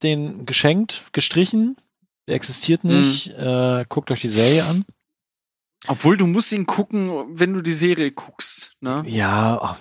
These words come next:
Speaker 1: ja.
Speaker 2: Weil er ist die Pilotfolge, so, leider.
Speaker 1: Ja, aber
Speaker 2: Also, ich
Speaker 1: eigentlich
Speaker 2: weiß
Speaker 1: auch,
Speaker 2: auch
Speaker 1: aber
Speaker 2: nicht.
Speaker 1: eigentlich auch nicht, weil eigentlich ist er erst in der, glaub, ich glaube, teilweise in der ersten oder zweiten Staffel ange-,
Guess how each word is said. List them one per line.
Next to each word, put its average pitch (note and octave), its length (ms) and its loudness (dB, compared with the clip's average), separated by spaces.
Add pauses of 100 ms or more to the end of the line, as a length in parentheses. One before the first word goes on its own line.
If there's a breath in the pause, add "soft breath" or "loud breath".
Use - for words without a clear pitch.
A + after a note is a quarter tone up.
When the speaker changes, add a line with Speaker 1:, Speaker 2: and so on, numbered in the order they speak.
(140)
Speaker 1:
ja. - 80 -12
Speaker 2:
Weil C3+ 200 2
er D#3+ 120 6
ist - 180 0
die F#3 60 4
Pilotfolge, B2+ 1300 0
so, A#2 480 -10
leider. A2 400 -8
Speaker 1:
Ja, A#2 80 2
aber B2+ 120 4
Speaker 2:
Also, - 80 2
ich C3 40 4
Speaker 1:
eigentlich D3+ 200 0
Speaker 2:
weiß - 80 0
Speaker 1:
auch, D3+ 80 2
Speaker 2:
auch D3 100 2
Speaker 1:
aber C#3+ 60 2
Speaker 2:
nicht. C3+ 160 2
Speaker 1:
eigentlich D#3 260 0
auch G#2 140 -4
nicht, C#3+ 380 0
weil A2+ 220 2
eigentlich C3 320 -4
ist - 300 0
er C3+ 260 2
erst B2 320 -2
in A#2+ 220 -10
der, A#2 100 2
glaub, G2+ 180 -4
ich - 120 -6
glaube, A2+ 240 -2
teilweise A#2+ 380 2
in A2+ 40 -2
der A2 140 0
ersten B2+ 220 -2
oder G2+ 140 0
zweiten - 280 -2
Staffel - 320 -6
ange-, G#2 180 -8